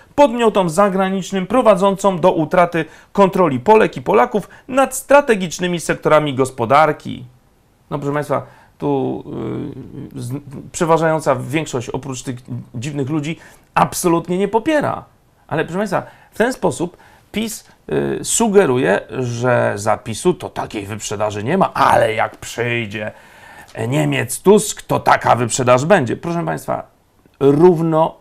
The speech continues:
jedzie rząd pisu, jak jechał rząd Platformy z wyprzedażą majątku. Co już zapomnieliśmy, e, sprzedaż, e, Lotosu, którą sami sprowokowali? To nie my, to Unia. Proszę państwa, ostrzegaliśmy,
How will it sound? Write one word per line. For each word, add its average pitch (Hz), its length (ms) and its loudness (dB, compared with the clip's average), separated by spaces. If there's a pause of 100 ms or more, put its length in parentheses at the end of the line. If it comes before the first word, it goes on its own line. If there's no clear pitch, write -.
jedzie 127 600 -2 (300)
rząd 151 400 -4 (100)
pisu, 175 520 -2
jak 139 280 -2
jechał 175 540 0
rząd 156 420 -4 (440)
Platformy 151 680 0
z 151 100 -6
wyprzedażą 160 640 -2
majątku. 311 560 -2 (280)
Co 415 200 6
już 311 140 6
zapomnieliśmy, 139 880 0 (760)
e, 131 40 -2
sprzedaż, 156 560 2
e, - 40 -14 (260)
Lotosu, 143 640 4 (340)
którą 170 280 6
sami 202 360 2
sprowokowali? 160 880 0 (240)
To 269 100 0
nie 320 160 2
my, 330 140 2
to 330 140 2
Unia. 247 400 4 (220)
Proszę 196 160 0
państwa, 170 260 0 (200)
ostrzegaliśmy, 202 800 0